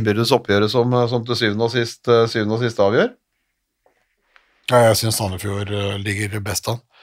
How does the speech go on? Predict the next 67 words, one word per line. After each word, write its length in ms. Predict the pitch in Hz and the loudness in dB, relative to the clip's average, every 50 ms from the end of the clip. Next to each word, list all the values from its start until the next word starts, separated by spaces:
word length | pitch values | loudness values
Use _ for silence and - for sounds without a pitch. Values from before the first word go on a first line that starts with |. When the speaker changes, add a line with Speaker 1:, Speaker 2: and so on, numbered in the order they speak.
| - - _ _ - | -20 -20 _ _ -6
Speaker 2:
til 80 | - 110 | -2 0
å 60 | 110 - | 0 2
ta 80 | 110 95 | 0 0
det, 80 | 98 107 | 0 -2
men 80 | 113 110 | -2 0
jeg 60 | 95 | 0
er 20 | 92 | 0
jo 60 | 90 | 0
ikke 80 | - 101 - | -2 -2 -2
sikker 180 | 95 - 101 95 - | -2 -4 -6 -6 -4
på 80 | 101 92 92 92 90 95 | -4 -4 -4 -4 -4 -4
noen, 320 | 98 90 85 85 85 90 95 | -4 -6 -6 -8 -10 -8 -8
eh, 220 | 92 90 87 87 85 90 | -8 -8 -8 -8 -10 -10
noe 100 | 90 85 | -8 -8
som 140 | - - 95 | -8 -10 -10
helst. 220 | 101 - - - _ _ _ | -18 -18 -18 -20 _ _ _
Det 140 | - 117 | -4 -2
er 60 | 107 95 | 0 0
derfor 160 | 87 - 110 | 0 0 -2
de 60 | 104 98 | -2 -2
ligger 180 | 90 95 98 | -2 -2 -2
der 140 | 95 92 95 | -2 -2 -2
det 60 | 95 104 | -2 -4
er. 80 | 117 - - _ _ _ _ _ _ - _ - - - - - - - _ | -4 -6 -10 _ _ _ _ _ _ -20 _ -10 -6 -4 -4 -4 -4 -8 _
For 80 | - 110 | -6 -4
de 60 | 110 107 | -4 -4
ikke 160 | 98 101 101 | -2 -4 -4
er 80 | 104 | -4
sikre 200 | - 104 90 98 95 | -4 -4 -4 -4 -4
på 80 | 104 | -2
noe. 80 | 101 98 | -2 -2
Det 60 | 107 101 | -2 -2
går 80 | 98 - | -4 -4
ikke 80 | 107 | -4
an 80 | 101 95 | -4 -4
å, 80 | 92 90 90 90 92 | -4 -4 -6 -8 -8
det 100 | 98 101 | -6 -6
går 80 | 92 90 | -6 -6
ikke 120 | - 107 92 | -6 -8 -8
an 80 | 85 90 | -8 -8
å 60 | 90 90 90 87 _ _ _ _ _ _ - | -10 -10 -10 -12 _ _ _ _ _ _ -6
tippe 300 | - - - - - 92 82 | -4 -4 -4 -4 -8 -10 -8
med 80 | 98 - | -8 -6
stor 200 | - 98 92 98 | -4 -4 -4 -4
overbevisning 480 | 85 80 82 85 87 - - - 104 98 _ _ _ _ _ _ _ _ - | -4 -4 -6 -8 -8 -8 -6 -8 -8 -10 _ _ _ _ _ _ _ _ -4
Speaker 1:
Det 80 | - 107 | -2 0
går 80 | 104 101 | 0 0
ikke 140 | - 143 156 | -2 -6 -8
det. 60 | - _ - | -8 _ -8
Speaker 2:
på 140 | - 117 104 | -4 -2 0
den, 220 | 98 95 95 98 98 | 0 0 0 0 0
eh, 480 | 98 95 92 92 92 92 92 92 90 90 92 | 0 0 0 -2 -2 -4 -4 -6 -6 -8 -10
på 160 | 92 - 104 | -8 -6 -6
den 80 | 98 98 | -6 -4
biten. 160 | 95 87 92 | -6 -6 -6
Det 80 | 110 101 | -6 -4
går 80 | 104 | -4
ikke 140 | 98 - 107 | -6 -6 -6
an 80 | 98 98 | -8 -8
å 20 | |
forutsi, 480 | - - 90 82 95 92 - - 98 98 98 98 101 | -8 -8 -8 -8 -8 -8 -6 -6 -6 -6 -6 -8 -8
forutsi 460 | - - 98 90 90 87 - - 101 104 | -6 -6 -6 -6 -6 -6 -4 -4 -2 -2
de 60 | 104 | -2
greiene 240 | - 92 92 95 95 | -2 -4 -4 -6 -8
der. 160 | 101 101 - - - - | -10 -10 -14 -18 -14 -6
Men, 240 | - 117 117 110 113 | -2 -2 0 0 0
eh, 240 | 113 110 110 107 107 | 0 2 2 0 0